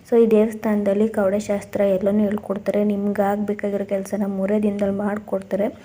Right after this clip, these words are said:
ಸರಿ ಆಯ್ತು ಅಂತ ಹೇಳ್ಬಿಟ್ಟು ಪೂಜೆ ಮಾಡಿಸ್ಕೊಂಡು ಪೂಜೆ ಸಾಮಾನು ತೊಗೊಂಡು ನಾವು ಅಲ್ಲಿಂದ ಹೊರಟಿದ್ದು. ಹೊಟ್ಟೆ ಹಸಿತಿತ್ತು, ಏನಾದ್ರು ತಿನ್ಕೊಂಡು ಹೋಗೋಣ ಅಂತ ಹೇಳ್ಬಿಟ್ಟು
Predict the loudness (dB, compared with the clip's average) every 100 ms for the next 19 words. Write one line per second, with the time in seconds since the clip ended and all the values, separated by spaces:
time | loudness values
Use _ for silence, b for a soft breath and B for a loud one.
0 | B B B B 4 4 4 2 0 2
1 | 0 -2 -4 -2 -2 -2 -2 -2 -2 -4
2 | -6 -4 -4 -2 -4 -4 -4 -4 -2 -2
3 | 0 0 0 0 2 2 2 0 0 -2
4 | -2 -6 -6 -2 -2 -2 B B B 0
5 | 0 2 2 0 -4 -2 0 2 2 2
6 | 2 -2 -2 0 0 0 -4 -6 -4 -4
7 | -2 -4 -2